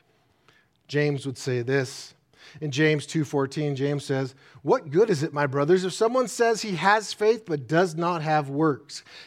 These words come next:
Can that faith save him?" A handful of verses later, in verse seventeen of chapter two, James says, so also, faith by itself, if it does not have works, is dead.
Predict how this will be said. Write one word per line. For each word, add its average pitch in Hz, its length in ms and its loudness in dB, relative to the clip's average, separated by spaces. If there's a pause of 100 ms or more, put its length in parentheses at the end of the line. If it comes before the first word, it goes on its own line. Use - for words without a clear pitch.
(100)
Can 143 440 0
that 165 340 2
faith 220 520 0
save 180 380 4
him?" 285 240 -8 (1120)
A 123 80 -8
handful 147 360 0
of 135 60 2
verses 139 280 -2
later, 151 340 4
in 131 140 0
verse 131 240 -6
seventeen 151 520 0
of 117 80 -12
chapter 120 300 -8
two, 135 280 -4
James 127 280 -4
says, 127 340 -4 (640)
so 196 240 4
also, 202 400 4
faith 196 400 0
by 175 200 4
itself, 175 600 0 (140)
if 170 160 -2
it 147 220 -2
does 185 340 4
not 190 300 0
have 156 340 0
works, 139 580 -4
is 123 460 -4 (800)
dead. 98 320 -10